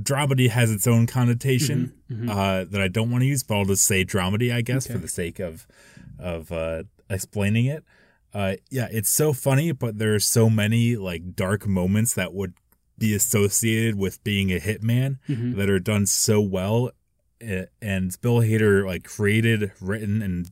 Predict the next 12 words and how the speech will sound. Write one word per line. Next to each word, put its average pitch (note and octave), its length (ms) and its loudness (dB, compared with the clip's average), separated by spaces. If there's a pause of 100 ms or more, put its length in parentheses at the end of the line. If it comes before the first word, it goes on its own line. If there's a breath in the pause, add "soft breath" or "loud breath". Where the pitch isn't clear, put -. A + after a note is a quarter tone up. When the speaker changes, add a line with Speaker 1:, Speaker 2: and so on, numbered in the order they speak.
Speaker 1:
directs G2 420 -2
and E2+ 140 -8
stars, G2+ 640 -2
and E2 200 -8 (540 loud breath)
it, F#2+ 380 -4
it's, - 380 -4 (100)
it's G#2+ 260 -4 (220)
such - 400 0
a G#2+ 80 4
good A2+ 280 0
show. G#2+ 500 0 (760 soft breath)
And G2+ 400 0